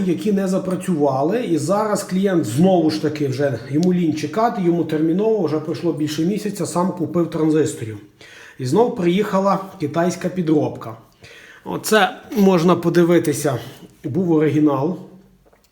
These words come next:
запиляний. А це кристал оригіналу.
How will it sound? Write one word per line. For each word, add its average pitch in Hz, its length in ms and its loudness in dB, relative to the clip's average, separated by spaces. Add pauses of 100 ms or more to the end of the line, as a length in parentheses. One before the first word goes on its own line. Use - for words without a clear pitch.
(120)
запиляний. 165 720 0 (1700)
А 135 140 0
це 202 560 0 (2250)
кристал 170 520 2
оригіналу. 117 600 -4